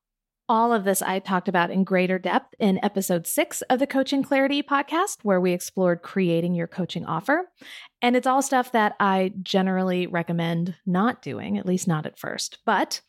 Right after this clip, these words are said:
again, I was brand new to business and I was going based off of what other people taught me. So I created three coaching packages,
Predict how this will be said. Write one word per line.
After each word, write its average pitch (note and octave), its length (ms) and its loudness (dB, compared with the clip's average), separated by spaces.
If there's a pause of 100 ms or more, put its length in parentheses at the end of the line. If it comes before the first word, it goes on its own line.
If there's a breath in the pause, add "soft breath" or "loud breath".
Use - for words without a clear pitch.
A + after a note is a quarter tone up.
(140)
again, G#3+ 300 2
I F#3 100 -2
was F3 120 0
brand F#3 380 2
new A#3+ 200 2
to A#3+ 120 0
business G#3 480 -2
and F#3 140 0
I E3+ 120 -2
was E3+ 180 0
going F3+ 400 0
based F#3 300 -2
off F#3+ 240 -2
of F3+ 160 -8
what F3 240 0
other F#3 200 -2
people E3+ 240 -4
taught G3 240 0
me. F4 200 -2 (360 soft breath)
So F#3+ 520 2
I D4 340 0 (180)
created B3+ 500 0
three F#3 320 0
coaching B3+ 400 0
packages, A#3+ 640 -2